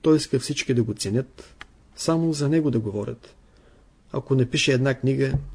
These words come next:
всички да я харесват. Според мен достатъчно е един човек да хареса книгата ти. Един и всички е едно и също.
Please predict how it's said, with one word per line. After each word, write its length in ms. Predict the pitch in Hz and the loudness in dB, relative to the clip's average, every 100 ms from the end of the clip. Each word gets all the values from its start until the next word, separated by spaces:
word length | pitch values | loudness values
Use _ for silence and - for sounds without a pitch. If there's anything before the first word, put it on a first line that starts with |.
| - | -16
всички 380 | - - 120 - | -10 -8 -6 -4
да 120 | 117 | -2
я 60 | 117 | -2
харесват. 680 | 113 117 131 127 - - _ _ _ - - _ _ _ - - - | -4 -6 -6 -10 -14 -20 _ _ _ -20 -20 _ _ _ -20 -20 -16
Според 360 | - - 143 147 | -12 2 2 4
мен 200 | 202 190 | 2 2
достатъчно 600 | 156 - 160 151 - 139 | 0 -2 -2 -4 -4 0
е 40 | |
един 200 | 120 151 | 0 0
човек 500 | 143 127 127 123 - - | -2 -2 -2 -4 -14 -12
да 120 | 127 | -8
хареса 360 | 117 123 120 123 | -2 0 0 -4
книгата 420 | - 107 - - | -6 -6 -6 -12
ти. 180 | - - _ _ - - - - - - _ _ _ | -16 -20 _ _ -20 -20 -20 -20 -20 -20 _ _ _
Един 400 | 143 127 175 131 - | -2 2 2 2 -2
и 100 | 117 | -8
всички 540 | - 180 - - 107 117 - _ _ _ - | -4 -4 -4 -6 -12 -14 -20 _ _ _ -4
е 80 | |
едно 300 | 117 104 156 | -2 0 0
и 40 | 165 | 0
също. 420 | - 131 - - | -2 -8 -10 -16